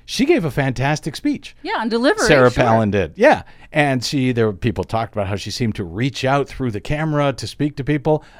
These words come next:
Speaker 1: I kinda thought that Kamala Harris did that too. You can send your complaints to me. I am bradcast at bradblog dot com. Here was just one of the, uh, remarks that echoed, that reverberated, uh,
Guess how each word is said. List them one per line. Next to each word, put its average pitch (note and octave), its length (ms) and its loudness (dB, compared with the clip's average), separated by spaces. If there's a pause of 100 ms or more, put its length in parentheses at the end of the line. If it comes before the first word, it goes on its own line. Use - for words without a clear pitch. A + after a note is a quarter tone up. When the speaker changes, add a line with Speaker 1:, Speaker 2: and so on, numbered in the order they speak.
(420)
Speaker 1:
I B2 320 4
kinda C3+ 320 2
thought C#3+ 280 0
that C3+ 120 -4
Kamala C#3+ 340 0
Harris C#3+ 280 -2
did C#3 160 -2
that C3+ 200 -2
too. D#2 200 -6 (760)
You A2 120 0
can G#2+ 280 0
send C#3+ 240 0
your C3 100 -2
complaints C#3 480 0
to D3+ 100 -2
me. D3+ 420 0
I A2 160 0
am G#2 300 -4
bradcast D#3 720 -2 (100)
at A2+ 280 -2
bradblog A2 840 -2
dot G2+ 360 -4
com. G2 360 -6
Here D3+ 180 -4
was C3 220 -4
just C#3 280 -2 (200)
one D#3 440 2
of A#2+ 340 0
the, A2+ 240 -2
uh, A2 160 -2
remarks A#2+ 800 -2 (840)
that A2 640 -2
echoed, A2 580 0
that A2+ 200 -2
reverberated, G2+ 1120 -2
uh, F2+ 460 -2